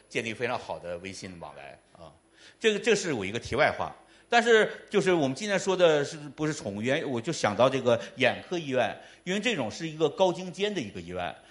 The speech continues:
我们吃饭有时候愿意去小馆子、苍蝇馆子，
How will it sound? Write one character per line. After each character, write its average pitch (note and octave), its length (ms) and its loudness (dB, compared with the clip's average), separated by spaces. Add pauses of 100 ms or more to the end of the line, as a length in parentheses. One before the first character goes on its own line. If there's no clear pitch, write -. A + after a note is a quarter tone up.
(100)
我 C#3+ 100 2
们 G3 120 4
吃 B3 200 -2
饭 G3+ 320 6
有 G#2+ 120 2
时 C#3 80 -2
候 D3 40 2
愿 D#3+ 200 10
意 B2+ 60 2
去 C#3+ 160 -2
小 B2 240 8
馆 G2+ 300 0
子、 C#2 120 -8 (140)
苍 F3+ 300 8
蝇 D#3+ 100 2
馆 F#2+ 260 4
子， E2+ 140 -10